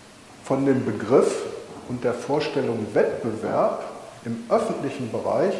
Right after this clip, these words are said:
im staatlichen Bereich nichts, gar nichts.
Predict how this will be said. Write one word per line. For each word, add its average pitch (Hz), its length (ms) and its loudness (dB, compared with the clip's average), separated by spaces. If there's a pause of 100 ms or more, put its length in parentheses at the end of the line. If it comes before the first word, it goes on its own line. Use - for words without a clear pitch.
(100)
im 120 80 -8
staatlichen 120 640 -2
Bereich 101 380 0 (480)
nichts, 110 760 6 (680)
gar 165 320 8
nichts. - 460 0